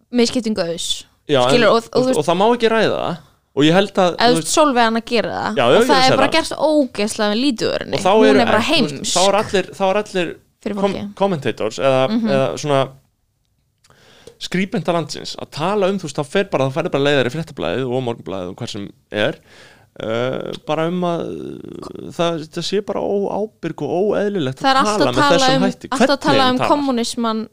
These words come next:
Speaker 1: og hvern-, og Sovétríkin og það er alltaf að vera að tala um útrýmingabúðir
Speaker 2: Já.
Speaker 1: ef þú bara talar um kapitalisma.
Speaker 2: Já.
Speaker 1: Þá er alltaf,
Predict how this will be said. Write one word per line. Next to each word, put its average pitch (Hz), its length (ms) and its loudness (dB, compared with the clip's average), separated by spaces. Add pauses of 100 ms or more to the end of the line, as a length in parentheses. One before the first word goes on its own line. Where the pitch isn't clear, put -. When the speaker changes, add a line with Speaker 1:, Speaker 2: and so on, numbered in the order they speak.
Speaker 1:
og 226 260 -2
hvern-, 233 300 -4
og 233 160 -6
Sovétríkin 202 640 -4
og 208 60 -10
það 226 80 0
er 214 80 -2
alltaf 226 160 -8
að 220 60 -2
vera 214 100 -2
að 214 100 -14
tala 226 240 -2
um 214 80 -4 (240)
útrýmingabúðir 202 880 -4
Speaker 2:
Já. - 160 -6
Speaker 1:
ef 226 140 2
þú 220 140 0
bara 208 180 -2 (100)
talar 226 320 -4
um 202 80 -10
kapitalisma. - 580 -10 (180)
Speaker 2:
Já. 123 120 0 (440)
Speaker 1:
Þá 247 100 2
er 226 80 4
alltaf, 226 300 -2